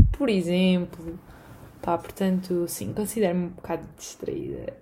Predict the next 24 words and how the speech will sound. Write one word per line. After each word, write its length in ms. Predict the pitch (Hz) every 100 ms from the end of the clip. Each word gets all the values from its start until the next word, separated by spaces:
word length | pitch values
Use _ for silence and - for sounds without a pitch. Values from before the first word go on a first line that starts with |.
| -
E 100 | 214
não 160 | 214
consigo 340 | 214 202 214 185
estar 240 | 202 190
muito 420 | 196 196 202 196
tempo 340 | - 190 185 -
focada 680 | - - 180 175 175 -
a 40 | 185
fazer 340 | - 170 185
a 40 | 180
mesma 280 | 175 180
coisa. 380 | 170 175 180 202 - - - - - - _ _ _ _ _ _ _ - _ -
Por 80 |
exemplo, 380 | 202 196 185 185 -
mas 180 | 214
isto 180 | 233 -
eu 60 | 214
acho 160 | 202
que 100 | -
é 60 | 190
muita 280 | 185 180 175
gente. 320 | 165 165 185 - _ _
A 40 | 185
estudar, 640 | - 202 185 170 180 175